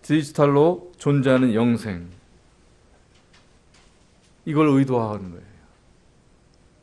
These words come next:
우주에 편재한 어떤 에너지 같이 그 변해가지고 소멸되지 않는 그런 어떤 존재가 되고 싶어하는 그런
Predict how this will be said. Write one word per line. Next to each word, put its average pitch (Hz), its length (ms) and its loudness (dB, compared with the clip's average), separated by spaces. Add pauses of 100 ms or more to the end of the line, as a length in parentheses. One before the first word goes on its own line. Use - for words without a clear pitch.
(680)
우주에 175 460 4
편재한 170 440 2
어떤 147 480 0
에너지 151 500 0
같이 120 440 -4 (420)
그 123 80 -8
변해가지고 110 760 -6 (1500)
소멸되지 151 540 -2
않는 107 300 -6 (220)
그런 151 180 -6
어떤 143 160 -6
존재가 127 400 -2
되고 113 180 -6
싶어하는 104 580 -10 (540)
그런 104 420 -10